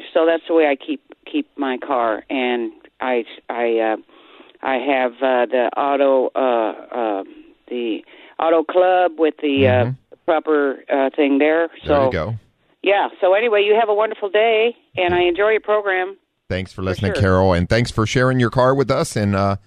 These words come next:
Speaker 2: thanks for the bush-, birthday wishes. You have a
Speaker 1: Okay.
Speaker 2: wonderful, safe weekend.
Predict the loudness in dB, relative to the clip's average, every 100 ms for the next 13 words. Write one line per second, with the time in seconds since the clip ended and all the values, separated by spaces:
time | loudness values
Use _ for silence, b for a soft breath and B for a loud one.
0 | _ -4 -4 -2 -2 0 -2 -2 -2 0
1 | 0 0 -2 -2 -8 -10 _ _ -4 -2
2 | 0 0 -2 -2 -2 -2 -2 -4 -4 -8